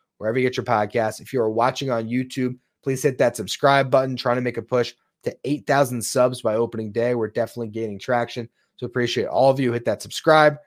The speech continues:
Make sure you follow me on Twitter at Finkelstein Ryan. Follow the show at Locked On Mets. And now that you made it to the end of the show, head over to the first ever twenty-four seven streaming channel on YouTube,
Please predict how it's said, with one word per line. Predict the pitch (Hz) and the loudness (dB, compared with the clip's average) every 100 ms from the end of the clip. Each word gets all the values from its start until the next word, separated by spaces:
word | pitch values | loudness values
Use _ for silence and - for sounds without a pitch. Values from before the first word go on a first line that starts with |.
| _ _ | _ _
Make | 113 | -10
sure | - | -6
you | 117 | -6
follow | - 135 143 143 | 0 2 4 4
me | 139 143 151 - _ _ | 2 -2 -4 -8 _ _
on | 110 120 113 | -6 -6 -2
Twitter | 147 139 | 0 0
at | 120 | 0
Finkelstein | 127 113 - 107 107 | -4 -10 -6 -6 -2
Ryan. | 117 123 | 0 -2
Follow | 120 113 | -2 -2
the | |
show | 107 117 | 0 -2
at | 110 | -2
Locked | 104 - | -4 -6
On | 98 104 | -8 -2
Mets. | 147 190 - - - - _ _ _ _ _ | 0 -2 -2 -8 -8 -14 _ _ _ _ _
And | 123 | -2
now | 143 | 0
that | 147 | 0
you | 147 | 0
made | 143 | 0
it | |
to | 135 | 0
the | 139 | -2
end | 139 | 0
of | |
the | |
show, | 131 151 139 | 0 4 4
head | 117 170 | 4 4
over | 196 196 196 | 6 6 4
to | 190 190 | 2 -4
the | 175 | -2
first | 175 - 185 202 208 | -4 -4 -2 0 2
ever | 185 175 | 0 -2
twenty-four | - 196 220 202 | -4 -6 -2 -2
seven | 190 190 170 | 0 0 -2
streaming | 151 - 175 214 233 | -8 -6 -2 -2 -2
channel | 190 185 185 - | -2 -2 -2 -2
on | 170 196 | -2 -2
YouTube, | 180 170 - 170 | -2 -6 0 0